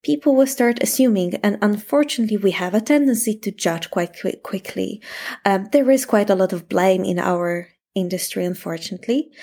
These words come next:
and people assume, "Oh, maybe that person's lazy." Maybe that person is just being grumpy. So a lot of bad things.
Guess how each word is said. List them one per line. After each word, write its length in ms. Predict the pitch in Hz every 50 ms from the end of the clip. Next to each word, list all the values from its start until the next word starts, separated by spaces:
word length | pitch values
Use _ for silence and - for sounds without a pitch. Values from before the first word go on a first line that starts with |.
| - - - - -
and 120 | 240 233
people 360 | 233 277 277 269 247 233 226
assume, 420 | - 233 220 - 233 226 220 220 -
"Oh, 80 | 196 180
maybe 220 | 175 175 170 185
that 160 | 180 180 180
person's 340 | - 185 185 - 240 220 220
lazy." 460 | 240 254 302 320 277 240 180 165 - _ _ - -
Maybe 260 | 196 185 185 180 190
that 240 | 185 170 185 - -
person 320 | - 190 185 185 - 190
is 80 | 190 -
just 180 | - 180 -
being 200 | - 185 180 175
grumpy. 480 | 175 - 262 277 285 269 269 208 190 - - - - -
So 280 | - - - 381 370 -
a 60 | - 330
lot 160 | 320 302 277
of 240 | 233 - - _ -
bad 240 | 208 196 196 -
things. 480 | - - 202 165 160 160 - - -